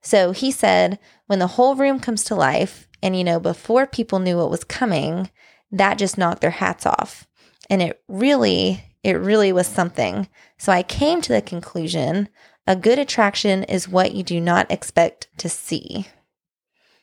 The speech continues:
And at the time, this definitely applied to the Enchanted Tiki Room. People did not know what they were getting themselves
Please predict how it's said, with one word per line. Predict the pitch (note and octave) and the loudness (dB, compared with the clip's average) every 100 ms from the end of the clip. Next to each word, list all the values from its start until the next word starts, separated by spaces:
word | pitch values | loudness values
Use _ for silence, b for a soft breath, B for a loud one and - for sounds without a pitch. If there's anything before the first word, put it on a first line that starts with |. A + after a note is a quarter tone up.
| _ _ _ - | _ _ _ 0
And | F#3 F3+ F3+ - | 2 2 0 -2
at | F3 | -2
the | - | -2
time, | - C4+ C#4 F#3 C#3 D#3 G3+ A#3 _ _ _ _ _ - | -2 -2 2 2 0 -4 -6 -8 _ _ _ _ _ -12
this | F#3 G#3+ G3+ - - | 0 2 2 -2 -6
definitely | F3+ G#3 G#3 G3+ | 2 2 2 0
applied | F3 G3 E3 D#3+ D#3 _ _ | 0 0 0 -2 -6 _ _
to | - D#3+ D#3 E3+ - _ | -4 -2 -2 -4 -8 _
the | - | -6
Enchanted | F3+ D#3+ D#3 | -4 -2 -2
Tiki | B3+ D4 A#3+ | -4 -2 -4
Room. | - - | -4 -8
People | - G#3+ G#3+ | -6 -2 0
did | G3+ G3 | 2 0
not | F3+ F#3 G3 - | 2 2 2 2
know | F#3 | 2
what | F3+ | 2
they | F3 | 2
were | F3 | 2
getting | E3+ E3 E3 | 2 0 -2
themselves | F3+ E3 D3+ F3 - | 0 2 2 0 -10